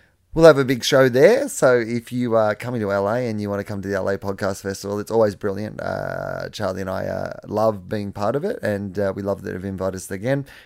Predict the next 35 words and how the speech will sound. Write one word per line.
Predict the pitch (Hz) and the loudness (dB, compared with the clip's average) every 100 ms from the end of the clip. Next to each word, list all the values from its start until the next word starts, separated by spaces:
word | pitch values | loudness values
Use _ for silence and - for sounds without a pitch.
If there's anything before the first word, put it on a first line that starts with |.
| - | -8
And | 101 | -4
I'll, | 95 92 - | -4 -4 -6
uh, | 101 95 | -2 -2
I | 95 | -2
think | 110 95 | -6 -6
it'll | 95 | -6
be | 92 101 | -4 -4
during, | 95 98 98 95 | -4 -6 -4 -4
uh, | 98 92 | -4 -4
when | 95 | -4
we | 98 | -6
do | 95 98 | -6 -4
Gruen. | 98 113 113 | 0 0 0
So, | 107 104 104 98 - - _ - | -2 0 0 -2 -12 -20 _ 0
uh, | 117 113 117 113 110 | 4 6 8 6 4
I'll | 98 113 | 2 0
probably | 110 117 120 | 0 -2 -2
have | 113 | -2
to | 123 | -2
do | 117 | -2
one | |
of | 120 | -2
those | 117 | -2
crazy | - 120 110 | -2 -2 -2
things | 107 117 117 | -6 -4 -2
where | 113 | 0
I | |
just | 110 - | -2 -2
fly | 107 110 | 0 0
in | 107 | -2
and | 101 | -6
fly | 95 98 98 | -6 -4 -4
out. | 92 82 90 | -6 -8 -6
But, | 92 - 107 | -6 -4 -4
uh, | 95 | -2